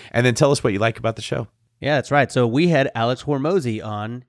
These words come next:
Speaker 2: who is somewhat of the, uh, the YouTube poster child for entrepreneurs everywhere. Uh, I started noticing him popping up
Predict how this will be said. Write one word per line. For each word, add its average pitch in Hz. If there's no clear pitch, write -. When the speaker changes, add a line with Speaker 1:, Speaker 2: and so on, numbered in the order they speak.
Speaker 2:
who 196
is 214
somewhat 427
of 220
the, 214
uh, 160
the 117
YouTube 190
poster 139
child 107
for 113
entrepreneurs 127
everywhere. 101
Uh, 117
I 127
started 165
noticing 151
him 143
popping 135
up 127